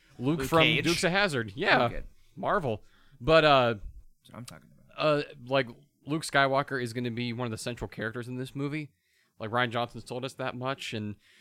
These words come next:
Speaker 1: it's called The Last Jedi, so ostensibly this is gonna be a very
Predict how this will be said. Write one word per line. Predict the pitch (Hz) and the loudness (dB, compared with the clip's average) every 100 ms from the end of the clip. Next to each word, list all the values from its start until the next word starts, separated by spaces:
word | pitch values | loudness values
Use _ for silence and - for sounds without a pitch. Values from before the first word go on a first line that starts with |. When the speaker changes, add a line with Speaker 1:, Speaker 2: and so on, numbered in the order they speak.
| - 151 | -20 -10
Speaker 1:
it's | 123 | -8
called | - 139 131 | 0 0 0
The | 113 | 0
Last | 120 123 - | 0 0 -2
Jedi, | 120 143 143 143 | -2 2 2 0
so | - 117 110 113 | 0 2 2 2
ostensibly | 110 123 135 139 135 147 | 0 0 -2 -4 -2 -2
this | 135 | -2
is | 120 | -2
gonna | 127 | -2
be | 123 120 | -2 0
a | 113 104 | 0 0
very | 110 123 120 110 | 0 0 0 -2